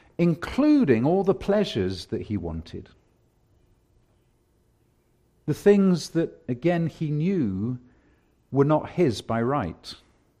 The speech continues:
But he wanted them because sin relentlessly kept on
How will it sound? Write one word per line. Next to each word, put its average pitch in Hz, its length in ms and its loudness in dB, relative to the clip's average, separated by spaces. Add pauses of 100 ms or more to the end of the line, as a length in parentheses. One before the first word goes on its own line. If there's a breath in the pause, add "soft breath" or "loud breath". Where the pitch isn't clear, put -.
(1600)
But 127 120 -4
he 123 60 -2
wanted 113 440 -8
them 76 240 -12 (960 soft breath)
because 117 320 -2
sin 139 520 -4 (220 soft breath)
relentlessly 113 1080 -4 (100)
kept - 400 -10 (140)
on 95 560 -2